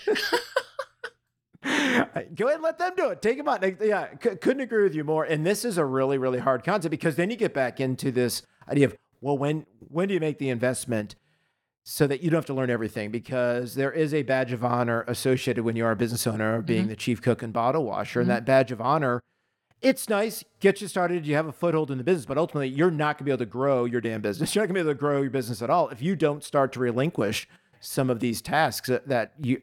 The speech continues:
Speaker 1: you are just not very good at and give them to an expert that actually has that ability and enjoys doing that work. Just such a critical,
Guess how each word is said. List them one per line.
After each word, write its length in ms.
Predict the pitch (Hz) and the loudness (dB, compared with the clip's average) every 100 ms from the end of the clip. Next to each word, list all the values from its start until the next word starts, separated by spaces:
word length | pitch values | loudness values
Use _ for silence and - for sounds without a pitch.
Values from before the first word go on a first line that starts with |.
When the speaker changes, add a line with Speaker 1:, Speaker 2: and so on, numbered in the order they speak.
| _ | _
Speaker 1:
you 220 | 156 165 | 0 0
are 100 | - - - | 0 -4 -14
just 160 | 123 | -6
not 160 | 143 127 | -4 -2
very 200 | 131 117 | -2 -2
good 180 | 147 165 | -2 0
at 160 | 123 | 0
and 140 | 123 120 | -2 -2
give 120 | 127 | 0
them 140 | 131 | -2
to 140 | 120 120 | 0 0
an 40 | |
expert 400 | 117 - 95 - _ | 0 -2 -4 -6 _
that 200 | 117 107 | 0 2
actually 560 | 101 - 98 98 107 - | 0 -2 -2 -2 -2 -8
has 360 | 98 120 110 | 0 2 2
that 180 | 87 98 | 0 0
ability 320 | 101 98 98 | 2 0 0
and 360 | 135 131 107 110 - _ _ | -2 0 0 -4 -12 _ _
enjoys 280 | 120 113 107 | -4 0 0
doing 180 | 104 107 | 0 -2
that 140 | 92 | -2
work. 320 | 104 104 - - | 0 -2 -2 2
Just 220 | 139 - | 2 2
such 160 | 135 | 0
a 160 | 117 - - _ _ | 0 -2 -8 _ _
critical, 320 | - 151 135 | 0 0 -2